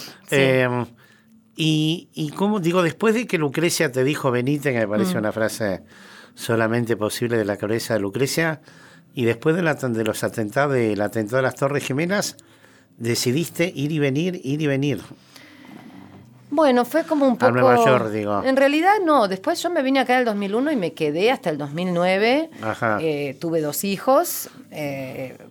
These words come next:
Speaker 1: importé marido de Estados
Speaker 2: Ajá.
Speaker 1: Unidos, que aprendió muy bien su español con su acento gringo, pero súper bien, y le gustaba mucho Buenos Aires, y estábamos bastante bien acá, y yo, bueno, nacieron Nina y Bruno, hice Hermanas, hice La Bollita,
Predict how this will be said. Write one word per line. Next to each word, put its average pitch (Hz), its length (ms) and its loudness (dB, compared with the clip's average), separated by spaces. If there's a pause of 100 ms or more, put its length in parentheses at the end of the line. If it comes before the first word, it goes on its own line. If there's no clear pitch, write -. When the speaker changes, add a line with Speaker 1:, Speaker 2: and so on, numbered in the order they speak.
(120)
Speaker 1:
importé 139 500 0
marido 165 580 4
de - 60 2
Estados 208 480 0
Speaker 2:
Ajá. 147 120 0
Speaker 1:
Unidos, 226 500 2 (520)
que 156 80 -2
aprendió 160 520 2
muy 170 240 2
bien 180 240 2
su 185 80 0
español 170 560 2
con 165 180 0
su 147 120 -2
acento 160 380 2
gringo, 170 380 0
pero 143 160 0
súper 170 340 0
bien, 190 300 2
y 214 60 2
le 156 100 0
gustaba 160 340 2
mucho 160 280 -4
Buenos 156 320 -2
Aires, 214 340 2
y 139 40 -4
estábamos 143 480 -2 (440)
bastante 170 400 -2
bien 185 180 0
acá, 190 460 4
y 190 120 -4
yo, 160 400 2 (400)
bueno, 220 200 0
nacieron 151 460 0
Nina 202 400 2
y 147 100 -4
Bruno, 185 540 0
hice 143 480 -4
Hermanas, 208 640 0
hice 151 260 -8
La 127 120 -4
Bollita, 202 720 0